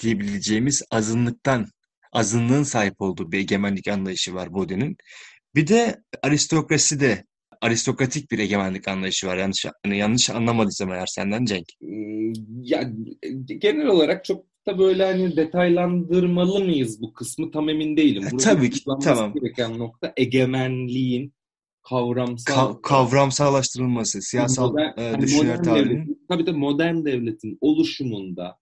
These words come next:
Speaker 2: en önemli sütunlardan bir tanesi egemenlik.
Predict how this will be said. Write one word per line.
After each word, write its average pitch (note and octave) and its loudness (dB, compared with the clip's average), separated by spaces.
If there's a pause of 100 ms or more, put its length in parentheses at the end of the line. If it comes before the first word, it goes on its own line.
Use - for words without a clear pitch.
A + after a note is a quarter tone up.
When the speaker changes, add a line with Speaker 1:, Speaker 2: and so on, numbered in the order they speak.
(360)
Speaker 2:
en E3+ 0
önemli A#2+ -2 (200)
sütunlardan A#2 -6
bir G#2+ -6
tanesi G2+ -6
egemenlik. F2 -8